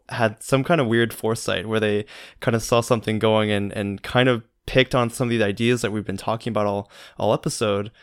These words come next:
And, you know, w-, it's a comedy T V show, but somehow they were able to pick up on some of those things. So I just thought that was really curious, and I'll, I'll link you guys all to that, to that video and stuff too. But just a little fun, fun fact thrown in there, slash a tangent.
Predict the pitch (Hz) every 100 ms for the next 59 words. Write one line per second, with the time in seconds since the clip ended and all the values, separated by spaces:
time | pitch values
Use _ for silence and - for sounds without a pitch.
0 | _ _ - 113 110 107 107 104 101 -
1 | 131 135 123 - 117 120 113 - 107 135
2 | 147 104 95 - 139 147 147 143 123 120
3 | 120 117 110 127 117 113 110 113 107 101
4 | - 117 104 - 98 101 - - - _
5 | _ _ - 120 131 151 147 139 123 123
6 | 120 - 113 101 110 113 90 120 139 147
7 | 127 117 110 110 104 110 101 98 - -
8 | - 101 98 - 107 107 101 98 101 98
9 | - - 98 95 92 - - - - -
10 | - 143 - 143 143 139 - 190 151 -
11 | 135 135 135 - 135 127 120 113 - 113
12 | 107 107 107 107 110 107 104 - 113 95
13 | 101 101 98